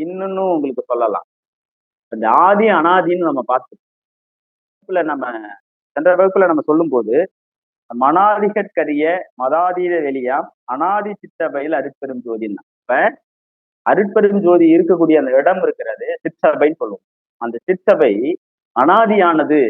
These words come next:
அப்படின்னு நம்ம சொல்றோம். அனாதின்னா ஏற்கனவே நம்ம சொல்லியிருக்கோம், இதுக்கு தொடக்கமும்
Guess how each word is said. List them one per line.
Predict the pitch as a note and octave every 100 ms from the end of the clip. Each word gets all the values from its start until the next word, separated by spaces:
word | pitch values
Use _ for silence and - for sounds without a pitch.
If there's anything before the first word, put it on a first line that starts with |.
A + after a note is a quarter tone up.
| - _
அப்படின்னு | A#2+ D#3 D#3
நம்ம | A#2+
சொல்றோம். | G2+ G2 B2+
அனாதின்னா | D#3 F#3 F#3 F#3+ G3
ஏற்கனவே | E3 E3 E3 D#3+
நம்ம | D3
சொல்லியிருக்கோம், | C3 C#3 C#3 - _ _ _ _ _ _ _
இதுக்கு | A2+ A2+ C3+
தொடக்கமும் | D#3 E3 E3 F3+